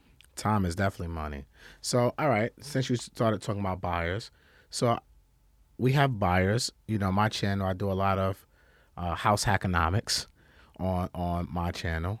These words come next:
Um, I deal with a lot of first-time home buyers, a lot of buyers that's gonna use F H A. And now there's deals that you just gave us examples of. Sounds like you can get forty, fifty, sixty percent off market value properties if someone's in short sale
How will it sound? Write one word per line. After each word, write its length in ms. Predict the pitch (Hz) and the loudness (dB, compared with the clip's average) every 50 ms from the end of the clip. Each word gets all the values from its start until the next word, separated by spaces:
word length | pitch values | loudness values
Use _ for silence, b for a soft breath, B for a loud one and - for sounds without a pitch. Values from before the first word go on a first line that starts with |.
| - - - | -10 -12 -8
Um, 260 | 85 82 82 80 82 | -6 -6 -4 -4 -4
I 60 | 85 | -4
deal 180 | 87 95 92 90 | -4 -2 -2 -2
with 80 | 90 | -2
a 60 | 90 | -2
lot 180 | 90 90 90 87 | -2 -2 -2 -2
of 120 | 87 85 | -4 -6
first-time 520 | - - - 107 98 95 - - 95 92 95 | -8 -6 -4 -4 -4 -4 -4 -4 -4 -2 -2
home 200 | 92 98 87 87 | -4 -4 -4 -4
buyers, 340 | 85 85 85 85 85 85 92 | -2 -2 -2 -2 -2 -4 -4
a 40 | 113 | -4
lot 120 | 131 143 | -4 -2
of 80 | 127 107 | -2 0
buyers 240 | 107 101 101 92 - | 0 2 0 0 -2
that's 160 | 95 90 - | -4 -6 -6
gonna 180 | - 87 87 85 | -6 -6 -4 -4
use 180 | 85 85 82 | -4 -4 -4
F 180 | 87 82 80 - | -6 -8 -6 -6
H 220 | 80 78 - - - | -8 -8 -8 -8 -8
A. 180 | 78 76 80 - _ b b b b b b b b b b | -8 -8 -10 -12 _ b b b b b b b b b b
And 140 | - 98 95 | -4 -2 0
now 140 | 98 95 92 | 0 0 0
there's 200 | 92 117 147 156 135 | 0 0 0 -2 -2
deals 380 | 123 117 120 127 123 113 98 | -2 0 2 4 4 2 2
that 180 | - - 82 - | 0 -4 -4 -4
you 100 | 104 95 | -4 -4
just 340 | 98 95 87 - - - - _ _ - | -4 -4 -6 -6 -8 -14 -20 _ _ -4
gave 160 | 95 104 101 90 | 0 0 0 0
us 140 | 87 - | 0 -4
examples 420 | 90 87 90 98 95 92 90 80 82 | -6 -4 -2 -2 -2 -2 -4 -4 -6
of. 180 | 78 76 85 | -4 -6 -4
Sounds 280 | - - 120 120 113 104 | -4 -4 -2 -2 -2 -2
like 180 | 98 87 - - | -4 -4 -4 -6
you 60 | 92 | -8
can 180 | 92 92 85 | -6 -6 -6
get 300 | 78 82 85 80 80 - _ _ _ _ _ _ _ _ _ _ _ _ | -4 -2 -2 -2 -2 -4 _ _ _ _ _ _ _ _ _ _ _ _
forty, 480 | - - - - - 92 95 95 92 90 | -20 -20 -14 -6 -4 -2 0 0 0 0
fifty, 400 | 90 - - 95 87 - 90 87 | -2 -4 -6 -8 -6 -6 -6 -6
sixty 360 | 80 - - 101 - - 92 | -4 -4 -6 -6 -6 -6 -8
percent 480 | - - 85 - - - 104 92 - - - | -6 -6 -4 -4 -2 -2 -2 -4 -4 -6 -6
off 360 | 82 87 87 82 78 - - - | -6 -4 -2 -2 -4 -6 -8 -8
market 380 | 87 90 90 90 - - 80 | -6 -4 -4 -4 -6 -8 -8
value 300 | 80 87 85 82 80 80 | -6 -4 -4 -4 -6 -6
properties 580 | - - 101 98 95 - - - 82 80 73 - - | -6 -4 -2 0 -2 -2 -2 -6 -8 -6 -8 -8 -10
if 120 | 82 87 | -10 -8
someone's 380 | - - 87 85 85 82 80 80 | -6 -6 -6 -4 -4 -6 -6 -6
in 60 | 78 | -6
short 260 | - - 131 131 - | -4 -2 0 0 0
sale 340 | - - 92 90 87 87 | -2 -2 -2 -2 -2 -2